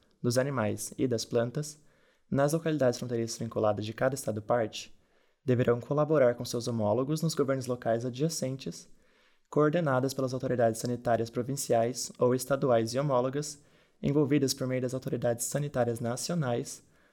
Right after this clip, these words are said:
para a realização de trabalhos conjuntos de saúde pública, vigilância epidemiológica e planos de contingência,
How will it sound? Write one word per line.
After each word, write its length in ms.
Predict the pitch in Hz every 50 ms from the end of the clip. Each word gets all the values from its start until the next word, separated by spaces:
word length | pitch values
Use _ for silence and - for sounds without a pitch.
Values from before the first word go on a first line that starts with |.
| _ _
para 160 | - 135 131
a 40 | 131
realização 540 | 127 139 147 151 156 151 156 160 - - 139
de 100 | 131 -
trabalhos 440 | - 139 120 120 117 120 117 - -
conjuntos 560 | - 147 160 165 139 135 139 143 147 - 143
de 80 | 143 147
saúde 340 | - - 139 135 131 139
pública, 580 | 156 - - 135 123 135 143 143 - 156 156 - - - _ _ _ _ _ -
vigilância 520 | 120 120 113 117 117 113 120 135 - 156
epidemiológica 840 | 147 156 147 151 156 165 151 127 120 120 120 143 - - 147 147 - - _ -
e 100 | 135 135
planos 260 | 135 135 127 131 123
de 80 | 131
contingência, 800 | 131 - 135 131 - - 165 147 127 113 113 113 - - 127 -